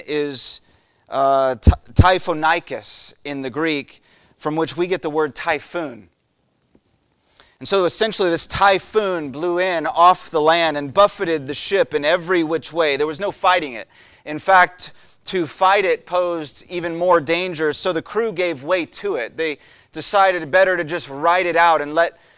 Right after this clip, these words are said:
let the storm take it, take the ship where it would.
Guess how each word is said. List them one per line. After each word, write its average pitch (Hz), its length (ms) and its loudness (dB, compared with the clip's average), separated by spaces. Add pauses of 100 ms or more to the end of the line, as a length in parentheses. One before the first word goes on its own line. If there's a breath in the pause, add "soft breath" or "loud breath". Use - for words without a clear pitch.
(120)
let 180 160 2
the 175 80 -8
storm 175 380 -2
take 196 340 -4
it, 160 260 -4
take 180 280 -6
the 160 80 -6
ship 180 400 -2
where 160 240 4
it 139 240 -2
would. 143 420 0